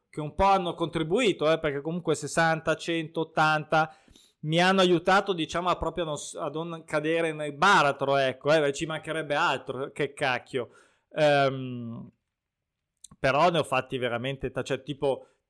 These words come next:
tre di figa nell'arco di venti giorni, due di figa nell'arco di quattro giorni ne ho fatti, se non sbaglio, cioè, e io dico non tutte,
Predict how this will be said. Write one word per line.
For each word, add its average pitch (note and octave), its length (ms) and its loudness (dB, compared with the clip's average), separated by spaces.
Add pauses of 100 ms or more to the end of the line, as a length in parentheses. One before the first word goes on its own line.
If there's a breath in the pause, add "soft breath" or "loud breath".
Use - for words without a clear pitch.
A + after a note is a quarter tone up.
tre F#3+ 260 4
di F3+ 140 0
figa F#3+ 320 2
nell'arco E3+ 400 2
di E3 80 2
venti E3+ 300 -2
giorni, E3+ 360 2
due G#3+ 240 4
di G3+ 120 2
figa G#3 260 2
nell'arco E3+ 460 2
di D#3 160 -4
quattro E3+ 400 0
giorni D#3+ 360 2
ne C3+ 100 -6
ho B2 60 -4
fatti, B2 320 -4
se A2+ 140 -8
non B2 140 -6
sbaglio, A#2 400 -4
cioè, B2+ 280 0 (520 soft breath)
e D3 200 -6
io D#3 140 -4
dico D3 300 -6
non D#3+ 200 -6
tutte, F3+ 600 0